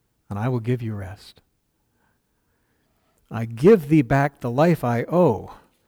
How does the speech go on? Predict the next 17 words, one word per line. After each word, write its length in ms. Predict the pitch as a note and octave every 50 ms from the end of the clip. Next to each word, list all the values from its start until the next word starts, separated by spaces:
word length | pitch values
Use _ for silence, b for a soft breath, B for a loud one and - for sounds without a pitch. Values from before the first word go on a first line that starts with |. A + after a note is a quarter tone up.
| _ _ _ _ _ _ _
That's 240 | C#3 F#3+ G#3+ - D3+
a 80 | C3+
natural 420 | B2+ C#3 D#3 F#3+ F#3 - - D#3 C3+
response 560 | B2+ A#2+ - - - _ D#3+ F3 F3+ D3 -
to 120 | - C#3 A#2+
gratitude 640 | A2+ C3 C3 - F#3 G#3 F#3+ D#3+ - C#3 B2+ A#2+ A#2
for 140 | - - A#2+
being 340 | A2 D#3 D#3 D3+ C#3 B2+
given 260 | A#2 D#3 F#3+ F#3 E3 B2
something 420 | - - D#3 - - - D3+ C3
that 140 | C3 C3+ C#3
we 260 | B2 C#3 E3 F3+ E3+
did 220 | B2+ B2 C3+ A2+
not 300 | B2 C3+ E3 G3 F3 -
deserve. 640 | - D3 C3 A#2+ D3+ G#3 C4 B3 D#3+ G#2+ G2 - _ _ _ _ _ _ _ _ _ _ _ _ _ _ _ _ _ _ _ _
Grace, 560 | _ - F3 F#3+ E3 A#2+ G#2 - - - - _ _ _ _ _ _ _ _ _ _
salvation 720 | - - B2+ B2+ B2 D#3 F#3+ F3+ - - - G2 G2+ -